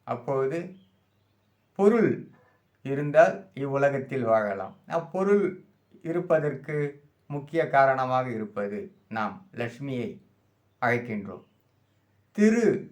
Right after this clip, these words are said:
விழா என்றாலே ஒவ்வொரு விழாவும்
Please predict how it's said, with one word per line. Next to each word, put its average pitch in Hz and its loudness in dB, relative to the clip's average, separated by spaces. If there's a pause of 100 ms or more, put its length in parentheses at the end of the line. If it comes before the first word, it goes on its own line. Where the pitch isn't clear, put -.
விழா 156 6 (440)
என்றாலே 123 2 (1400)
ஒவ்வொரு 185 6
விழாவும் 147 6